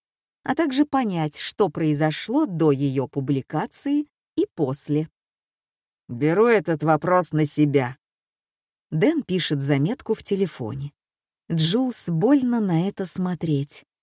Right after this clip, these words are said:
Шеф набирает текст одним пальцем. «И вот еще что. Ты дал мне кучу материалов о похищенных произведениях искусства.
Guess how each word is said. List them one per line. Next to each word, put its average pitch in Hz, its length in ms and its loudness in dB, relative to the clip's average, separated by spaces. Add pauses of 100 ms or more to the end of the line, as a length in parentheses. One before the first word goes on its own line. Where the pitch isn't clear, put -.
(380)
Шеф - 420 -2
набирает 180 640 2
текст - 540 -4
одним 180 540 -2
пальцем. - 720 -2 (1500)
«И 277 100 4
вот 302 200 4
еще 185 360 0
что. 160 440 0 (540)
Ты 240 220 4
дал 220 240 4
мне 214 200 0
кучу 226 320 -4
материалов 220 680 0
о 151 180 4
похищенных 180 720 -4
произведениях 196 800 -2
искусства. 156 640 -4